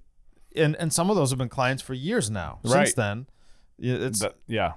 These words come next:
Speaker 2: If you go back, and that's an amazing thing, if you go back and check where you had met someone and what had spiraled out of that, it's
Speaker 1: Yeah.
Speaker 2: ama-, it is crazy. 'Cause
Speaker 1: Yeah,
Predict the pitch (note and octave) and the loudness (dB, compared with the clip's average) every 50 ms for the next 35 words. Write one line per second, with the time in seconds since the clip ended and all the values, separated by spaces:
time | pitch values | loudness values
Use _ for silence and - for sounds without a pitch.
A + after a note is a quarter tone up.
0 | - - - A#2+ - - E3 F#3+ G3 A#3+ A3 G#3 F3 D3 C3+ C3+ B2+ A#2 - A#2 | -10 -8 -8 -6 -2 0 -2 0 2 2 0 0 2 2 2 2 2 0 0 -2
1 | A2+ A#2 A#2 - D3 C3+ A#2+ A#2+ A2+ A2 G#2 G2+ G#2 G2+ F#2 G#2 G2 F#2+ F2+ E2+ | -4 -4 -2 -2 -2 0 0 0 0 -2 -2 -4 -6 -6 -4 -6 -6 -6 -6 -8
2 | - A2+ A#2+ B2+ D3 D#3+ D#3 A#2+ A2 G#2+ G#2 G#2 G2+ F#2+ - F#2+ F#2 - - G#2 | -6 -6 -4 -2 0 -2 -2 0 0 0 2 2 0 -2 -4 -10 -10 -6 -4 -4
3 | G2 F#2 - - G2 G2 G2 G2 G2 F#2+ F#2 F2+ F2 F#2 F#2+ F#2+ F#2 - - A2 | -4 -6 -6 -6 -6 -4 -4 -4 -4 -4 -4 -6 -4 -6 -8 -6 -6 -4 -4 -4
4 | G#2+ A2+ A2+ G2+ F#2 F2+ F#2 F#2 A2 G#2+ G#2+ G2 - - - - - G#2+ G2 G2 | -4 -4 -6 -6 -6 -6 -4 -4 -4 -2 -2 -4 -2 -2 -2 -2 2 2 2 2
5 | F#2+ F#2 F2+ - - F#2+ F#2+ F#2 G2+ G#2 A#2 B2 B2 - A2 G#2+ A2 A2 G#2+ G2+ | 2 -2 -4 -6 -6 -8 -8 -8 -6 -4 -4 -4 -4 -4 -4 -2 0 2 2 2
6 | F#2 F#2 - - G#2+ G2 G2+ F#2+ F2 - - - F#2+ F2+ F2 E2 D#2+ D#2 D2 D#2+ | 0 -2 -2 -2 -2 0 0 -2 -2 -4 -6 -4 -2 -2 -2 -4 -8 -10 -12 -14
7 | - - - - F#2 F#2 C3+ D3+ D#3+ | -16 -18 -10 -8 -6 -4 2 4 6